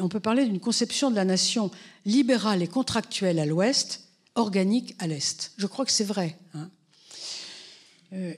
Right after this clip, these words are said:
il me semble. Autrement dit, par le fait même de l'histoire, tout simplement, l'histoire nous a façonnés différemment, eh bien, euh, la, la nation,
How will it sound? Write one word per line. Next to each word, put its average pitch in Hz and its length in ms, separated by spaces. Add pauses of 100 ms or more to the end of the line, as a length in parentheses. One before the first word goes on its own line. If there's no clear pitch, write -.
(100)
il 190 80
me 214 100
semble. 170 420 (920)
Autrement 233 380
dit, 196 280 (320)
par 220 140
le 208 80
fait 285 240
même 277 180
de 208 80
l'histoire, 226 680 (100)
tout - 100
simplement, 233 420
l'histoire 208 320
nous 170 160
a 156 40
façonnés 175 460
différemment, 165 640 (460)
eh 208 40
bien, 196 300 (580)
euh, 175 300
la, 196 240
la 202 140
nation, 226 480